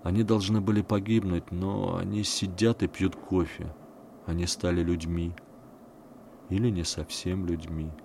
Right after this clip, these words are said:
Или совсем людьми. Кем же они стали?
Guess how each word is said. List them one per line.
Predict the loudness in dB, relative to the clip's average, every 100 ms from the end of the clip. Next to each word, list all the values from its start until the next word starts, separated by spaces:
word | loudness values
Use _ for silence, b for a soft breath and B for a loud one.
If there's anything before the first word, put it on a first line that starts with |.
| -18 -18 -20 -20 -20 -10 -4
Или | 0 0
совсем | 0 -2 0 2 2
людьми. | 2 0 -2 -4 -6 -10 -20 -20 B B B B -20 -16
Кем | -2 2 4
же | 4
они | 4 4
стали? | 4 4 2 0